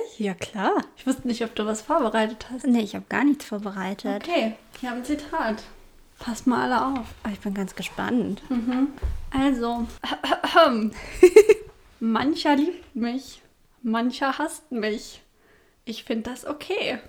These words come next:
Speaker 1: Wem das nicht passt, was ich grad mach, der tut mir nicht weh. Hast du erkannt, woher es kommt?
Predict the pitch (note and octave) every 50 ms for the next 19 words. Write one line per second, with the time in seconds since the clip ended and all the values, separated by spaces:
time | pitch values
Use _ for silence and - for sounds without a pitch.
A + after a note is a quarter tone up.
0 | - _ _ _ _ _ _ _ _ - C#4+ A#3+ C4+ D4 D#4+ D#4 D#4+ D#4 D4+ -
1 | C4+ B3+ - - - A#3+ A#3+ C4 C#4+ C#4+ - - - - _ _ - - A#3+ A#3
2 | - - - - - A#3 B3 - - A3+ A3+ A3+ C4 D4 - - - - - -
3 | _ _ _ _ _ _ _ - F#4 F4+ F4+ - - C#4+ - A#3 B3+ B3+ C4+ D4+
4 | F#4+ F4+ - F#4+ - A4 G#4+ D4+ A#3 A3 F3+ - - - - - - - - -
5 | - - _ - _ - - C4+ C4 - - B3 A#3 A#3 A#3 - C4 A#3+ A3+ -
6 | - A#3 A#3 A3+ A3 A3 - - - A#3+ A3+ A#3+ D4 - -